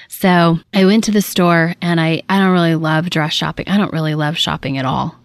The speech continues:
to be honest. But I said, "All right, I'm gonna do this." I'm set the intention. I said, "It's gonna be the first dress I pick up. I'm gonna be in and out in, like, fifteen minutes. I'm gonna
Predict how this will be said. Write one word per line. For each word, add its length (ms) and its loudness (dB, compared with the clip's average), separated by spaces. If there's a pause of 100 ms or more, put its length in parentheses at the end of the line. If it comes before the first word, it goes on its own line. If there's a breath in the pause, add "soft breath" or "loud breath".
to 80 -10
be 120 -2
honest. 420 -8 (600 loud breath)
But 140 2
I 120 4
said, 320 0
"All 100 0
right, 180 2
I'm 120 0
gonna 160 2
do 160 0
this." 400 -2
I'm 180 0
set 300 -2
the 100 0
intention. 460 0
I 80 -2
said, 180 -4
"It's 140 -6
gonna 160 0
be 80 0
the 80 -4
first 340 -4
dress 220 -2
I 80 -2
pick 240 -4
up. 240 -4 (420 loud breath)
I'm 140 0
gonna 160 2
be 140 -2
in 200 -2
and 140 0
out 320 -2
in, 100 -4
like, 160 -4
fifteen 460 -2
minutes. 440 -2 (320 loud breath)
I'm 120 0
gonna 260 0